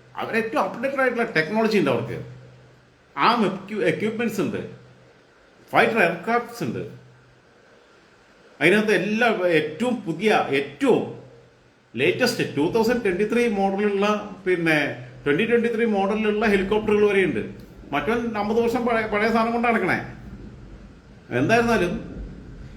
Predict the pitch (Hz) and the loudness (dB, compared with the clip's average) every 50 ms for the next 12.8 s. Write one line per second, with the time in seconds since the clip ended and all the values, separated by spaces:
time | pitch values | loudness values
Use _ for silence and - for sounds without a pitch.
0 | - - 240 269 233 202 185 190 180 147 - - 160 165 151 156 151 151 - - | -6 -2 2 4 4 6 4 4 0 -2 -6 -6 -4 -2 -2 -2 -2 -2 -4 -8
1 | - 185 180 180 202 214 208 - 240 254 208 185 165 - - 196 180 175 160 151 | -10 -4 -4 -2 0 0 -2 -2 -4 -2 -2 -2 -4 -2 0 2 2 2 2 2
2 | 156 151 131 127 - 131 127 117 113 117 - - - - - - - - - - | 0 0 0 0 -2 -2 -2 -2 -2 -2 -4 -6 -8 -10 -12 -12 -14 -16 -16 -18
3 | - - - - - - - - - 156 156 160 175 190 208 226 220 214 208 185 | -18 -20 -20 -20 -20 -20 -20 -8 2 4 6 6 6 6 6 4 4 4 2 -2
4 | 185 180 - - 170 160 - 170 156 - - 254 233 208 185 165 180 190 165 156 | -4 -6 -2 -2 -4 -2 0 -2 -2 -2 0 -2 0 0 0 0 -2 -4 -4 -4
5 | 156 - 170 165 175 175 156 160 151 135 151 156 156 156 151 147 156 143 143 139 | -4 -4 -4 -4 -2 -2 -2 -2 -2 0 0 0 2 2 2 2 2 2 2 2
6 | 147 139 151 151 135 123 120 123 135 120 113 113 117 120 120 131 143 151 175 196 | 2 2 2 2 2 2 2 2 2 -2 -2 -4 -6 -8 -6 -4 -2 0 0 2
7 | 196 160 - - - 104 95 - - - - - - - - - - - - - | 2 0 0 -2 -6 -10 -10 -10 -12 -12 -14 -14 -14 -14 -14 -14 -14 -18 -16 -4
8 | - 147 156 170 190 196 190 196 214 214 208 202 190 180 156 151 151 151 175 165 | 0 2 2 4 2 0 2 2 2 2 2 2 2 0 0 0 -2 0 0 0
9 | 147 - 135 135 - - 101 87 87 82 - - - - - - 147 156 180 180 | 0 0 -2 -4 -4 -4 -8 -8 -8 -10 -10 -12 -16 -18 -4 0 2 4 4 4
10 | 185 190 190 190 185 - - 151 156 170 151 120 104 - 104 98 - - - - | 4 4 4 4 2 2 0 -2 0 0 0 -2 -2 -6 -8 -10 -10 -12 -16 -18
11 | - - - - 143 147 147 147 147 147 139 143 139 143 139 147 143 139 127 120 | -20 -20 -6 0 0 0 2 2 0 0 0 2 2 2 2 2 2 0 0 -2
12 | 139 131 139 139 135 123 120 135 131 127 123 127 123 90 78 67 | -2 -2 0 0 -2 -2 -2 -2 -2 -2 -2 -4 -6 -8 -8 -10